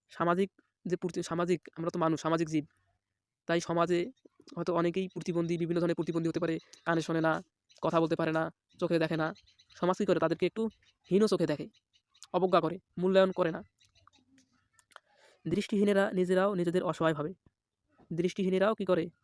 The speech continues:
যারা দৃষ্টিহীনেরাও, তারপর যারা প্রতিবন্ধী, তারাও নিজেদেরকে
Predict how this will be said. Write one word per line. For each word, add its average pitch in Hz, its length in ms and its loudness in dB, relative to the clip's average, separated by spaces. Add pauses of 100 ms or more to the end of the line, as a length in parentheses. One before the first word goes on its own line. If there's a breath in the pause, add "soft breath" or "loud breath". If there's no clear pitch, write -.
যারা 165 180 0
দৃষ্টিহীনেরাও, 180 640 0 (240 soft breath)
তারপর 196 320 0 (240)
যারা 175 120 2
প্রতিবন্ধী, 180 600 -2 (200)
তারাও 175 220 4
নিজেদেরকে 185 460 0